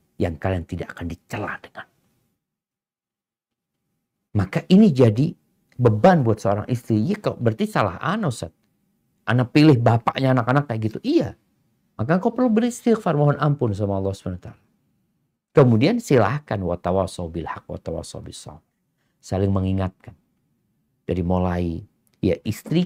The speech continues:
kalau ngasih nasihat suami beda dengan suami kasih nasihat istri. Apa bedanya?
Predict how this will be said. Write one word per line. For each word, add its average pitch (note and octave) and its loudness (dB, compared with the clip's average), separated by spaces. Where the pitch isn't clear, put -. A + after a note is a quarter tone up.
kalau G#2+ 2
ngasih F#2+ -6
nasihat G2 -2
suami G#2+ -2
beda A2 4
dengan A2+ 2
suami G2 -2
kasih - -6
nasihat F2+ -8
istri. E2 -10
Apa G3+ 2
bedanya? C3+ 4